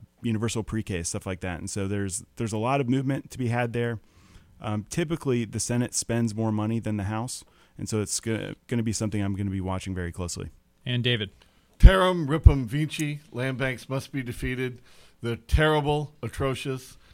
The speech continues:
Speaker 3: awful land bank bill has moved on to the Senate. Uh, hopefully the Senate will stop it.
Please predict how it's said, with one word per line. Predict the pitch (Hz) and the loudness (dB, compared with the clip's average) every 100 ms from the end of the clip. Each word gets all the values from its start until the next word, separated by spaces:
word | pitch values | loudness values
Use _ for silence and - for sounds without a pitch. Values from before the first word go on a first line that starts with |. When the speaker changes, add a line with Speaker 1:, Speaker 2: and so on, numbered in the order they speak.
| - _ 123 | -20 _ 4
Speaker 3:
awful | 135 - 143 131 | 4 4 0 0
land | 135 131 | -2 -2
bank | 131 127 | -4 0
bill | - 131 123 | 0 0 -2
has | 113 104 | -4 -6
moved | 123 113 | -6 -4
on | 123 117 | -6 -6
to | |
the | 107 | -8
Senate. | 110 143 139 143 - - _ _ _ - | -8 -4 -4 -4 -10 -20 _ _ _ -10
Uh, | 104 101 92 104 | -8 -10 -12 -10
hopefully | 95 135 113 135 | -4 -4 -2 -2
the | 113 110 | -4 -6
Senate | 127 120 110 | -8 -8 -10
will | 104 | -10
stop | 120 117 117 | -4 -2 -2
it. | 127 | -4